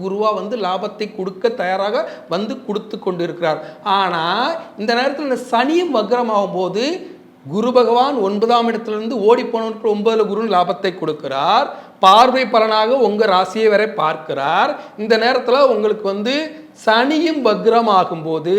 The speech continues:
வக்ர பலனாக திடீர் என்று ஒரு பணவரவு, திடீர் என்று ஒரு ப்ராஜெக்ட் கையில கிடைப்பது,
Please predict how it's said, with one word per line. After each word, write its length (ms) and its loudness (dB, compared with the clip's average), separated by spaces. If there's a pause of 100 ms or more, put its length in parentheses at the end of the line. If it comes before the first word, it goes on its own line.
(280)
வக்ர 380 -2 (220)
பலனாக 520 -2 (1160)
திடீர் 640 2
என்று 240 0
ஒரு 120 -2 (140)
பணவரவு, 640 0 (540)
திடீர் 400 2
என்று 260 0
ஒரு 180 2
ப்ராஜெக்ட் 540 0
கையில 260 -2
கிடைப்பது, 460 -6